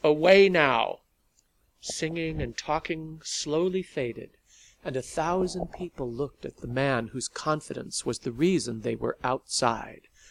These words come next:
most of them with lawn chairs, some with bedding already spread out,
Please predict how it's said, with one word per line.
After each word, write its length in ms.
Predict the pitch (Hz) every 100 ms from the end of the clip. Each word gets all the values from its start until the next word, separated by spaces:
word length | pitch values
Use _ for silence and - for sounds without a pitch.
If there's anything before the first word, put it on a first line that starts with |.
| - - _ -
most 280 | 170 190 202
of 100 | 156
them 140 | 160
with 160 | 143 -
lawn 360 | 127 135 151
chairs, 520 | 156 165 165 175 170 - _ _ _
some 320 | - 196 196
with 260 | 190 - 123
bedding 380 | 156 202 143 113
already 380 | 110 117 110 117
spread 340 | - 131 117
out, 320 | 117 135 -